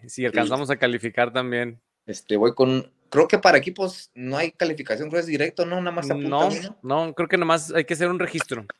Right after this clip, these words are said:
Speaker 2: Ajá, creo que
Speaker 1: Hay que
Speaker 2: sí.
Speaker 1: hacer un registro para, para asegurar el, el, el lugar, porque luego de repente no, no
Speaker 2: Ujú.
Speaker 1: vaya a haber. Sí,
Speaker 2: Y yo voy
Speaker 1: pero n-,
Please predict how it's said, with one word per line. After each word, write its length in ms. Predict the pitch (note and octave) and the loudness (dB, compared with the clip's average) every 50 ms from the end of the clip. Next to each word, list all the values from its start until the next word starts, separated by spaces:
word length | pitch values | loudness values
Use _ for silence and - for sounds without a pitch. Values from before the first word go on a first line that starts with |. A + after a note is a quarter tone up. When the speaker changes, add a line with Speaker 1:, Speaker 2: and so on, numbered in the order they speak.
| _ _ | _ _
Speaker 2:
Ajá, 420 | - A2 A2+ A#2+ A2+ A2+ A2 A2+ _ _ | -6 -4 -2 0 0 0 -2 -2 _ _
creo 160 | - C3 C3+ | -8 -8 -6
que 100 | C3+ C#3 | -6 -10
Speaker 1:
Hay 60 | A2+ | -6
que 100 | - B2+ | -4 -4
Speaker 2:
sí. 40 | A#2 | -2
Speaker 1:
hacer 120 | D3 D3+ D3+ | -2 -4 -4
un 60 | C3+ | -6
registro 500 | C#3+ C#3+ - D#3+ D3+ - - E3 E3 C#3 | -6 -6 -4 -6 -6 -4 -4 -6 -2 2
para, 200 | D3 B2+ A#2+ A2+ - - - | 2 4 4 4 2 0 -4
para 200 | - A2+ A#2 A#2+ | -2 0 0 0
asegurar 460 | - B2 B2+ A#2+ A#2 B2 A#2+ B2 C#3 | 0 0 -2 0 0 2 4 4 4
el, 260 | C#3+ D3 C#3+ C3+ B2+ | 4 4 2 0 -2
el, 300 | A#2+ B2+ A#2+ A2+ A2 G#2+ | -4 -6 -6 -6 -8 -8
el 140 | G2 G2 G#2+ | -8 -8 -8
lugar, 300 | G#2+ A2 G#2+ A#2+ C3+ C#3 | -8 -4 0 2 2 2
porque 220 | C3+ C3+ A#2 - A2+ | 0 -6 -10 -8 -6
luego 240 | A#2+ B2 A#2+ B2 | -4 -4 -4 -2
de 60 | A#2+ A2+ | -4 -4
repente 340 | G#2+ - - A#2+ A#2 - | -4 -6 -8 -8 -8 -8
no, 340 | A#2+ A#2+ A#2+ A#2+ A#2+ G#2+ G#2 - | -8 -8 -8 -8 -10 -12 -10 -4
no 220 | G#3+ G#3 - G#2 G#3+ | -4 -4 0 0 0
Speaker 2:
Ujú. 60 | G#2+ | 0
Speaker 1:
vaya 180 | A2+ A#2 A#2 A2+ | 0 0 -2 -4
a 20 | |
haber. 240 | A2+ A#2+ B2 - _ _ _ _ _ _ _ _ _ _ _ _ | -6 -6 -8 -10 _ _ _ _ _ _ _ _ _ _ _ _
Sí, 160 | - - B2+ | -6 -2 4
Speaker 2:
Y 40 | A#2 | 6
yo 80 | B2+ | 8
voy 120 | C3 C3 A#2 | 8 8 6
Speaker 1:
pero 160 | A#2 A2+ A#2 | 6 0 -4
n-, 100 | A#2 | -4